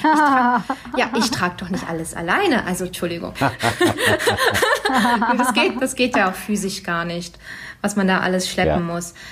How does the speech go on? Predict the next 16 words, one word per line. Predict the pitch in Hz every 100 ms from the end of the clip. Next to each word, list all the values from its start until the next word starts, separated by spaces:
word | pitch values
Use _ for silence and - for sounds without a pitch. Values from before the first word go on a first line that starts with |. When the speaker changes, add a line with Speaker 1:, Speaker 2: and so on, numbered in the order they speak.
| - -
Speaker 1:
Und | - 196 190 190 190 185 - - - - -
man | 233
isst, | 214 269 - -
man | 214
isst | 220 -
abends | 196 175 180 180
zusammen, | - 170 269 320 359 320
ähm, | 220 220 214
trinkt | 214 220 214
zusammen | 202 196 190 185
sein | 180 175
Bier | 226 254 233
oder | 208
sein | 185 -
Aperol | 180 196 175
Spritz | 175 - 339 349 -